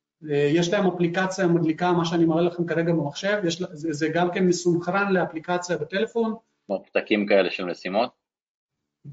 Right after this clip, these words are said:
Speaker 1: בדיוק, אבל זה הרבה יותר מזה, לדעתי.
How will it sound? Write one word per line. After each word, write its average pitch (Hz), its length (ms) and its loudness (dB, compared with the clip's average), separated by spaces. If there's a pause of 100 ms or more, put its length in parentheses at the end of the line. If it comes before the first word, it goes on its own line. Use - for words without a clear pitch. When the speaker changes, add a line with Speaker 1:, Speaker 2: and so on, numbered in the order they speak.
(500)
Speaker 1:
בדיוק, 190 420 -2
אבל 165 300 0 (500)
זה - 280 0
הרבה 165 240 2
יותר 233 240 4
מזה, 160 300 2 (200)
לדעתי. 147 460 -2